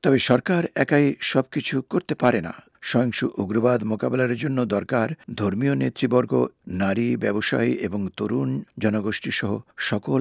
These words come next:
মানুষের ক্ষমতায়ন। কিন্তু সহিংস উগ্রপন্থার বিরুদ্ধে বিভিন্ন ব্যক্তির প্রতিভাকে কাজে লাগাতে হলে বাক স্বাধীনতা রক্ষা করা উচিত।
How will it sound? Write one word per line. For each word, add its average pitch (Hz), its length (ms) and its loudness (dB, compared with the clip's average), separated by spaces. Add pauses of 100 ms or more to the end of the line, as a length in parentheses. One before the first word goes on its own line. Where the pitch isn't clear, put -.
মানুষের 110 500 -2
ক্ষমতায়ন। 92 680 -4 (560)
কিন্তু 123 280 6
সহিংস 139 420 2
উগ্রপন্থার 143 680 2
বিরুদ্ধে 127 440 0
বিভিন্ন 117 380 0
ব্যক্তির 98 500 -2
প্রতিভাকে 123 600 2
কাজে 104 360 0
লাগাতে 123 320 0
হলে 123 280 2 (220)
বাক 104 280 -2
স্বাধীনতা 117 600 0 (180)
রক্ষা 135 300 -2
করা 90 320 -4
উচিত। 104 420 -6